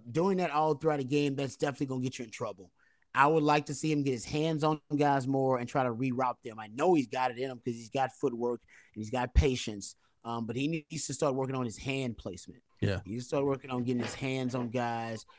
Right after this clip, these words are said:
Speaker 1: and not locking your hips when you're doing it, getting your hands up, keeping your hips open, being able to jab at guys, stab at guys, get that hand back, and then be able to still reroute and,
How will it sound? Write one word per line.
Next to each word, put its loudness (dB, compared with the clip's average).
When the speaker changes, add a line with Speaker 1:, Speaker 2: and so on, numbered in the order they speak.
Speaker 1:
and -4
not 2
locking 2
your 0
hips 0
when -2
you're 0
doing -4
it, -6
getting 0
your 2
hands 0
up, -4
keeping -4
your 0
hips 0
open, 0
being 0
able 2
to 0
jab 0
at -2
guys, -4
stab -2
at 2
guys, 0
get -2
that 2
hand 0
back, 0
and -4
then 2
be 4
able 4
to 0
still 4
reroute 4
and, -2